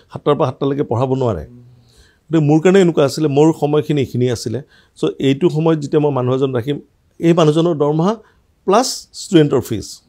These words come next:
মই মেকআপ কৰিব পাৰিম নে নাই? চ' এই কেলকুলেশ্যনটো মই এটা কথা কওঁ যে এটা ৰিস্ক ফেক্টৰ থাকে, ৰিস্ক ফেক্টৰ থাকে এটা হাই ৰিস্ক, হাই প্ৰফিট।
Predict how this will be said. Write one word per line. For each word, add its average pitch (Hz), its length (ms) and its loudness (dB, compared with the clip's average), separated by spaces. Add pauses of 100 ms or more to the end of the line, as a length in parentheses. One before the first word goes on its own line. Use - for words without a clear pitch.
(360)
মই 139 80 0
মেকআপ 131 240 0
কৰিব 120 260 2
পাৰিম 104 180 -2
নে 92 120 -6
নাই? 76 140 -14 (960)
চ' - 120 -4
এই 214 260 2
কেলকুলেশ্যনটো 185 880 -2 (520)
মই 143 100 2
এটা 165 100 0
কথা 160 180 0
কওঁ 127 240 -4 (1300)
যে 139 340 2 (380)
এটা 175 140 -2
ৰিস্ক 147 320 0
ফেক্টৰ 123 260 -2
থাকে, 92 200 -6
ৰিস্ক 127 260 -4
ফেক্টৰ 147 280 -2
থাকে 147 180 -2
এটা 143 280 0 (280)
হাই 123 220 0
ৰিস্ক, - 360 -8 (1120)
হাই 131 140 0
প্ৰফিট। 104 340 -10